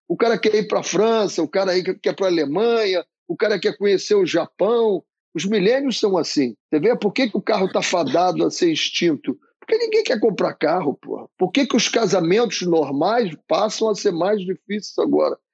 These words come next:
Porque os caras querem experiência, todo mundo quer experiência dessa geração. Então, ele quer experimentar. "Eu quero casar pra experimentar." "Ah, não gostei, tô indo fora." Não era a minha geração.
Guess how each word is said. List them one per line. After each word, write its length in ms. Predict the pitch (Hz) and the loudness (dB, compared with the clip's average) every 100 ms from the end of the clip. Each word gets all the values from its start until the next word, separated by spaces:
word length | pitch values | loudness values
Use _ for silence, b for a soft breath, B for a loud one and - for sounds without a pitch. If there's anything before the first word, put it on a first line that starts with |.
| _ | _
Porque 180 | - 175 | -12 0
os 140 | 233 - | 0 2
caras 240 | 247 247 | 2 2
querem 240 | - 254 | 2 2
experiência, 680 | 254 - 269 269 214 240 - - | 0 -2 0 2 2 0 -2 -2
todo 220 | 247 359 | 0 0
mundo 240 | 247 226 | -2 -2
quer 120 | - | 0
experiência 560 | 170 - 170 156 180 - _ _ _ | -2 0 0 2 0 -2 _ _ _
dessa 240 | 170 165 | -2 0
geração. 600 | 180 190 196 175 - 220 - - | 0 2 0 -2 0 0 -2 -10
Então, 340 | - 175 226 | -4 0 2
ele 120 | 262 | 2
quer 160 | - 247 | 2 0
experimentar. 680 | 220 262 269 269 220 208 202 | 2 0 2 2 2 0 2
"Eu 80 | 190 | 2
quero 200 | 233 233 | 0 0
casar 400 | - 220 156 208 | 0 0 0 -2
pra 120 | 208 | -2
experimentar." 760 | 208 - 226 226 233 - 180 180 _ _ | -6 -2 -2 0 -2 0 -2 -2 _ _
"Ah, 160 | 202 202 | -2 2
não 140 | 214 | 2
gostei, 480 | 220 220 - 202 185 | 2 0 0 0 0
tô 160 | - | 0
indo 180 | 190 208 | 0 0
fora." 440 | 202 190 190 160 - _ _ | -4 0 0 0 -6 _ _
Não 160 | - 139 | -6 -2
era 180 | 147 - | 0 0
a 20 | |
minha 180 | 190 226 | 0 0
geração. 640 | 202 262 - - 202 - | 0 -2 -4 0 0 0